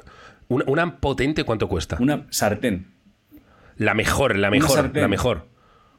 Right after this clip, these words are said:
Speaker 2: Sartén, ¿eh?
Speaker 1: La mejor sartén,
Speaker 2: ¿De
Speaker 1: ¿eh?
Speaker 2: qué tamaño?
Speaker 1: Sí, sí.
Speaker 2: Veinte,
Speaker 1: Una, la
Speaker 2: veinticuatro o veintiséis.
Speaker 1: Eh, veinticuatro.
Speaker 2: Veinticuatro, yo creo que por doscientos pavos tienes una sartén de toda la vida.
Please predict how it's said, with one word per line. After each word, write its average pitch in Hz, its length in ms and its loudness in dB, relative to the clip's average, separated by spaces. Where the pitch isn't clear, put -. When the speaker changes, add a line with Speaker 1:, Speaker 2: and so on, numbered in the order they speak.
Speaker 2:
Sartén, 101 440 -2
¿eh? 254 140 -2
Speaker 1:
La 107 200 0
mejor 156 240 0
sartén, 113 300 0
Speaker 2:
¿De 104 60 2
Speaker 1:
¿eh? 98 40 0
Speaker 2:
qué 135 100 0
tamaño? 95 460 -2
Speaker 1:
Sí, 104 180 -4
sí. 92 180 -4
Speaker 2:
Veinte, 143 360 0
Speaker 1:
Una, - 40 2
la 113 60 4
Speaker 2:
veinticuatro 135 520 -2
o - 40 0
veintiséis. 104 440 -4
Speaker 1:
Eh, 107 360 -2
veinticuatro. 110 580 -2
Speaker 2:
Veinticuatro, 117 840 -2
yo 113 180 -4
creo 131 160 -2
que 127 120 -4
por 98 320 -4
doscientos 120 540 -2
pavos 165 380 -2
tienes 95 260 -4
una 90 120 -8
sartén - 440 -12
de 98 140 -4
toda 92 180 -2
la 78 80 -6
vida. - 240 -16